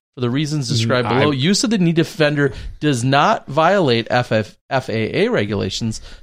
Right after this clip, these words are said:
Speaker 1: unless an individual uses the device against the express instructions of the flight crew. So it looks like there's some. Now, just 'cause it's not illegal via, or, uh,
Speaker 2: But,
Speaker 1: via
Speaker 2: like
Speaker 1: F A A doesn't
Speaker 2: <laughs>
Speaker 1: mean that the flight attendants
Speaker 2: Correct.
Speaker 1: Um,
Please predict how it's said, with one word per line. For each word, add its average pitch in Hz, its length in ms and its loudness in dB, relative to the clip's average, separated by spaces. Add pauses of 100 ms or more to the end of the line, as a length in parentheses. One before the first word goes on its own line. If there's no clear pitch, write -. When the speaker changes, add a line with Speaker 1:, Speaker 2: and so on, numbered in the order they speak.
Speaker 1:
unless 127 320 0
an 190 80 0
individual 151 480 0
uses 139 360 -4
the 135 60 -8
device 117 380 -2
against 117 320 -4
the 113 80 -2
express - 480 -4
instructions - 680 -6
of 104 100 -4
the 95 80 -4
flight - 300 -4
crew. - 220 -14 (560)
So - 140 -12
it - 20 -2
looks 143 180 -2
like 175 140 0
there's 151 200 -2
some. 113 240 -2 (840)
Now, 131 240 0
just 175 200 -2
'cause 175 140 2
it's 147 160 -2
not 147 220 2
illegal 123 680 0
via, 113 720 0
or, 107 220 0
uh, 101 160 0
Speaker 2:
But, 143 100 2
Speaker 1:
via 120 320 4
Speaker 2:
like 127 140 4
Speaker 1:
F 139 160 -2
A 127 100 2 (200)
A 131 40 2
doesn't 139 380 2
Speaker 2:
<laughs> - 0 -
Speaker 1:
mean 131 240 -4 (220)
that 139 180 0
the 135 80 0
flight 151 320 0
attendants 127 340 2
Speaker 2:
Correct. 110 800 0
Speaker 1:
Um, 101 580 -4